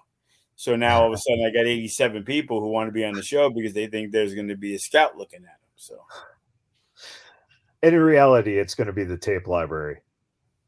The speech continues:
Speaker 2: That's,
Speaker 1: I
Speaker 2: that's,
Speaker 1: hope.
Speaker 2: that's, yeah, <laughs> that's,
Speaker 1: That's
Speaker 2: <laughs>
Speaker 1: You know,
Speaker 2: Merry
Speaker 1: hey, we,
Speaker 2: Christmas.
Speaker 1: you know, we, we would love to be able to put our bigger shows on their network.
Speaker 2: Sure.
Speaker 1: You know, the reach is through the roof,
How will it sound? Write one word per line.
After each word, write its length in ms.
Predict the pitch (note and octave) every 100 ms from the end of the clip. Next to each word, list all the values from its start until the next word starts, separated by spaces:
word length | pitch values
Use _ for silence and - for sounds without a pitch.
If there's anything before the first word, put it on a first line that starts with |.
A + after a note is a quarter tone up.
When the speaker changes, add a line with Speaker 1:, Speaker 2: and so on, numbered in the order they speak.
| _ - _ _ _ -
Speaker 2:
That's, 380 | G2 F#2+ -
Speaker 1:
I 140 | A#2 B2
Speaker 2:
that's, 100 | D#3
Speaker 1:
hope. 160 | B3+
Speaker 2:
that's, 300 | A2 G2+ - - _ _ -
yeah, 300 | A#2 A2 - -
<laughs> 80 | A2
that's, 300 | A#2+ A2 -
Speaker 1:
That's 140 | C3 - - - A#2+ D5+ C#5+ C5+
Speaker 2:
<laughs> 360 | - - - _ - - - - - _ _ -
Speaker 1:
You 120 | D#3+
know, 140 | E3
Speaker 2:
Merry 60 | D#3
Speaker 1:
hey, 140 | A#3
we, 40 | A#3
Speaker 2:
Christmas. 380 | C#3+ C#3+ - - _
Speaker 1:
you 200 | _ C#3+
know, 100 | D#3+
we, 220 | D#3+ F3 D#3+
we 180 | E3 E3+
would 140 | D3
love 340 | C#3+ F3 G3
to 80 | E3
be 260 | C#3+ C#3 B2+
able 500 | B2+ A#2+ A#2+ A2+ G#2+
to 640 | - A#2 A2 G#2+ G2+ G2 -
put 200 | B2 A2+
our 220 | G#2+ A2
bigger 360 | G2 G#2+ G#2+ G2
shows 720 | - G#2+ G#2 G2+ G2+ F#2 - _ _ _
on 220 | - G#2+ G#2+
their 200 | G2+ G2
network. 500 | G2 - F#2 F2 - - _ _ _ _
Speaker 2:
Sure. 160 | _ G2+
Speaker 1:
You 80 | G#2
know, 140 | G#2+
the 120 | G#2+
reach 360 | G#2 A#2+ B2 -
is 200 | G#2 -
through 220 | - A#2
the 100 | A2
roof, 440 | A2+ F3+ D#3+ -